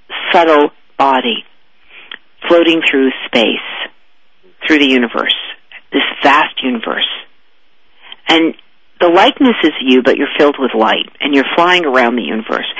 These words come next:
and you land on the causal plane. And there are wish-fulfilling trees, and glistening sand, and magical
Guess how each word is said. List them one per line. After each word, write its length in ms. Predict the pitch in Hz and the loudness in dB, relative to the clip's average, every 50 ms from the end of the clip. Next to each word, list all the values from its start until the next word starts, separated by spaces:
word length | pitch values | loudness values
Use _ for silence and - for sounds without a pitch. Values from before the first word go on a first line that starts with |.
| - - - - - - - - | -8 -6 -6 -6 -6 -6 -4 0
and 120 | - 185 190 | 2 4 4
you 140 | 185 180 | 4 4
land 460 | 170 170 165 170 170 170 170 180 175 - - | 4 4 4 4 4 4 2 2 2 0 0
on 100 | 147 143 | 0 0
the 80 | 143 143 | 0 0
causal 400 | - - 151 139 135 - 147 143 | 0 2 2 2 0 0 -2 -4
plane. 420 | - - - 110 107 233 220 - - - - - - - _ _ _ _ - 202 185 - - - - - - _ - - - - - - - - - | -2 -2 -2 -2 -2 -2 -6 -10 -14 -20 -20 -20 -20 -20 _ _ _ _ -20 -20 -20 -20 -20 -20 -20 -20 -20 _ -20 -20 -20 -20 -20 -20 -20 -10 -4
And 180 | - 170 175 175 | -2 0 2 4
there 240 | 175 170 160 - - | 4 4 2 2 2
are 140 | 147 151 147 | 2 2 2
wish-fulfilling 920 | 147 160 196 226 - - - - - 247 226 - - 208 196 190 180 170 165 | 4 4 4 4 4 2 0 -2 -4 -4 -2 0 2 2 4 4 2 2 2
trees, 500 | - - - 139 123 87 65 - - - - - - - - - - _ - - - - - _ - | 0 2 2 2 0 0 -2 -4 -6 -6 -8 -8 -8 -10 -10 -12 -16 _ -20 -20 -20 -20 -14 _ 0
and 220 | 160 170 170 160 | 0 2 2 2
glistening 560 | - 170 185 208 208 - - 202 190 175 175 170 - - - | 4 4 4 4 4 2 0 2 2 2 0 0 -4 -4 -2
sand, 580 | 139 117 117 117 117 117 113 113 110 - - - - - - - _ _ - - - - - - | 0 0 0 0 -2 -4 -6 -8 -10 -12 -14 -16 -20 -20 -20 -20 _ _ -20 -20 -20 -20 -10 -4
and 280 | - 147 151 151 147 | 0 2 4 4 4
magical 580 | 151 156 170 190 208 - - 196 - - 156 139 | 4 4 4 2 2 2 0 0 -2 -2 -4 -4